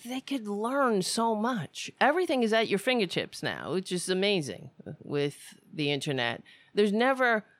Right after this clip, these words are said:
there's no, no reason to be, um, to be bored ever, that's for sure. I mean, only boring people get bored, truly. I'm sure Newton Huff is bored frequently.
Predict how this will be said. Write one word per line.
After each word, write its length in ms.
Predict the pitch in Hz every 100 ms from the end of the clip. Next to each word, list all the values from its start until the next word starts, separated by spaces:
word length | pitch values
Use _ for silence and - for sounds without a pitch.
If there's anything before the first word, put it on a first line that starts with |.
| _ _ _ _
there's 200 | 240 220
no, 320 | 226 269 277 -
no 280 | 233 269 247
reason 880 | 202 240 254 247 170 139 117 117 - _ _ _ _ _ -
to 160 | 190
be, 640 | 170 185 180 165 156 151 147 - _ -
um, 480 | 143 135 127 131 127 -
to 120 | - 156
be 140 | 151
bored 520 | 135 - 214 147 131
ever, 320 | 139 220 131
that's 240 | 127 196 -
for 140 | -
sure. 420 | 107 120 101 190 - _
I 140 | - 120
mean, 160 | 127
only 260 | 147 165 143
boring 440 | 147 185 170 147
people 360 | 147 220 175 135
get 240 | 135 131
bored, 460 | 143 202 131 120 165 - _ _ _ _
truly. 460 | - 214 165 120 147 - - - - - - - _ - - _ - - _ _ _ _ -
I'm 100 | 165
sure 260 | - 139 135 - _ -
Newton 260 | 143 113
Huff 240 | 147 135 135
is 120 | 131
bored 360 | 147 143 135 - _
frequently. 680 | - 180 - 135 107 127